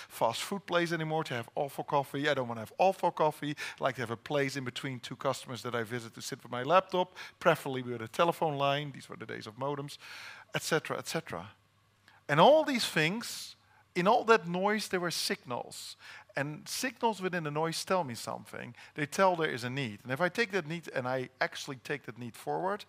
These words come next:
I can predict with a certain amount of certainty something.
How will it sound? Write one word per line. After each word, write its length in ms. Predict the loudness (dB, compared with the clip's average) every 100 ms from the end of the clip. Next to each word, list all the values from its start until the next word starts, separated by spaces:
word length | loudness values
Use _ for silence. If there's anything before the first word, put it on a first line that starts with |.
| -18 -18 -4
I 80 | -2
can 220 | -2 -4
predict 600 | -6 -6 -4 -4 -8 -18 -18 _ _ _ -4
with 180 | 0 2
a 60 | 0
certain 380 | -2 -2 -4 -2
amount 240 | -2 -4
of 80 | -2
certainty 400 | -2 -2 -6 -10
something. 420 | -8 -8 -10